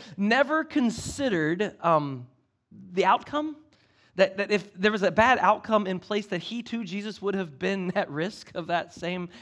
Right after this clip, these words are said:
outcome if there was a real threat. They might have also forgotten that even if they all fell overboard and they all drowned, that they, uh,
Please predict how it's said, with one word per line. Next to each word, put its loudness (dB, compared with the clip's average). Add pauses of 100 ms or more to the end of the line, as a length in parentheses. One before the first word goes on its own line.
(140)
outcome -4
if -12
there -6
was -6
a -6
real -8
threat. -14 (720)
They 0
might 4
have 4
also 4
forgotten 2
that -2
even 2
if 2
they 2
all 6
fell 2
overboard 2
and 0
they 2
all 4
drowned, 0
that 2
they, -2
uh, 0